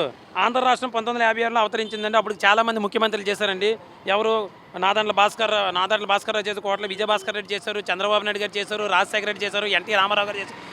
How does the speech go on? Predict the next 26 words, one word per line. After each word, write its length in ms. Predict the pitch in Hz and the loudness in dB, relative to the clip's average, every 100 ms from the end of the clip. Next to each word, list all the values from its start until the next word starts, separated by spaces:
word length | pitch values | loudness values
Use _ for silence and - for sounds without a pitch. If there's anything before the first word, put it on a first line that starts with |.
| - 180 | 2 6
రోసయ్య 300 | 214 226 220 | 8 6 0
చేశారు, 200 | 214 226 | 0 0
కిరణ్ 200 | 196 220 220 | -2 -2 0
కుమార్ 220 | 220 220 | 4 4
రెడ్డి 140 | 220 220 | 4 4
గారు 180 | 220 220 214 | 4 4 0
చేశారు. 280 | 208 208 202 - - - 175 | 0 0 -2 -4 -12 -2 4
వాళ్ళందరూ 380 | 190 190 269 269 | 4 6 4 4
ఇచ్చారండి 340 | 277 269 214 202 | 6 6 4 0
పథకాలు. 340 | 220 220 131 - - - - - | 6 6 6 -6 -14 -16 -4 6
వాళ్ళందరినీ 580 | 208 254 233 254 285 285 269 | 8 8 6 4 2 2 -2
తిట్టి 180 | 247 254 | -4 0
నేను 140 | 254 - | 0 2
ప్రజలు 300 | 214 220 285 269 254 | 2 4 4 4 4
ఈ 40 | 311 | 4
ముఖ్యమంత్రిని 420 | 311 311 302 285 | 4 4 4 4
ఎందుకు 140 | 277 254 | 4 4
తిడతాండ్రు? 360 | 214 190 131 107 - - - - - - - - - - - - - - - - 170 | 4 2 0 -8 -12 -16 -16 -16 -18 -18 -16 -16 -16 -18 -18 -18 -18 -18 -18 -6 4
రీజన్ 240 | 262 294 285 | 6 6 6
ఉంటది 180 | 294 220 | 6 6
కదా, 100 | 143 - - 175 | 4 0 -4 2
ఏదో 100 | 262 262 | 6 6
రీజన్ 200 | 269 269 | 6 4
ఉన్నది 160 | 247 180 | 4 2
కదా. 120 | 127 - - 151 165 | -2 -8 -16 -8 -4
ఎందుకంటే 300 | 226 247 | -2 0